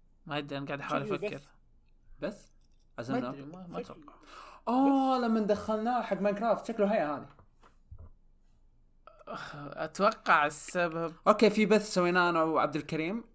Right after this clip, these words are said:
Speaker 1: كان بث
Speaker 3: بدون
Speaker 1: سري
Speaker 3: أي
Speaker 1: كذا.
Speaker 3: سبب، كان عن ماينكرافت كذا، بث سري شوي، لا بيلو خش، ما نعرف من فين جاء،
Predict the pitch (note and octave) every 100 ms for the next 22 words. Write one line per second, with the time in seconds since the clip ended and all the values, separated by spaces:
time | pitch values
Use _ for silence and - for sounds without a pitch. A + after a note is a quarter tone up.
0 | _ - D3+ D3+ - D#3 E3 D#3+ C#3+ E3
1 | F3+ - D#3 C3+ D3 D3 D3+ C#3+ - C#3+
2 | C3+ D3 - D3+ D#3+ E3 E3+ C#3 C3 B2+
3 | C#3+ B2 C3 - D3+ D#3+ C3 C#3+ - C#3+
4 | C3 D3+ -